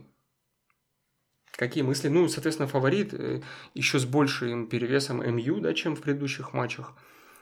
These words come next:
То есть, э, букмекеры более низкие коэффициенты дают на М Ю. Вот. Ну, а Кристал Пэлас там вообще практически никто не верит, что они победят. Я смотрел, по-моему,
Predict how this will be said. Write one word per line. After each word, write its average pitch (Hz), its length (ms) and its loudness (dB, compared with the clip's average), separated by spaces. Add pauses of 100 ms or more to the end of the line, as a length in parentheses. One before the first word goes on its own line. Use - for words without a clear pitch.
То - 100 -4
есть, 110 200 -4
э, 107 240 -8
букмекеры 120 560 0
более 123 300 2
низкие 120 300 -4
коэффициенты 165 440 -2
дают 151 340 -2
на 143 60 -2
М 131 120 0
Ю. 131 240 2 (640)
Вот. 120 380 -4
Ну, 180 160 2
а 147 40 -2
Кристал 135 340 2
Пэлас 131 260 6
там 120 200 -2
вообще 117 300 0
практически - 600 -4
никто 120 200 -2
не 117 140 4
верит, 135 240 6
что - 200 -6
они 120 160 -2
победят. 131 460 2 (460)
Я 131 160 8
смотрел, 131 500 6
по-моему, 123 720 2